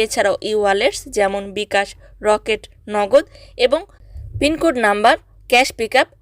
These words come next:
অথবা ব্যাংক টু ব্যাংক যেমন সোনালী ব্যাংক, ইসলামী ব্যাংক, ডাচ বাংলা ব্যাংক সহ আরও কয়েকটি ব্যাংক থেকে টাকা উঠানো যাবে। প্রথমবার টাকা উঠাতে যে যে দেশেই অবস্থান করছেন মিনিমাম কোড ইউজ করলে দশ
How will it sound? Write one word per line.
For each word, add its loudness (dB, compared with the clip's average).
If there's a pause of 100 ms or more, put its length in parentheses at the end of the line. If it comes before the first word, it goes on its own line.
(120)
অথবা 2 (120)
ব্যাংক 4
টু -4 (100)
ব্যাংক 4 (380)
যেমন 0 (340)
সোনালী 0
ব্যাংক, 2 (100)
ইসলামী -2
ব্যাংক, 2 (100)
ডাচ 2 (100)
বাংলা -4 (100)
ব্যাংক 0 (100)
সহ -6 (200)
আরও 0 (100)
কয়েকটি -2
ব্যাংক 0
থেকে -6 (120)
টাকা -4 (140)
উঠানো -10
যাবে। -2 (340)
প্রথমবার 0 (100)
টাকা 0 (100)
উঠাতে -4 (420)
যে 4 (140)
যে 6 (100)
দেশেই -2
অবস্থান -6 (100)
করছেন -4 (460)
মিনিমাম 0 (140)
কোড 8 (140)
ইউজ -4 (140)
করলে 2 (460)
দশ 6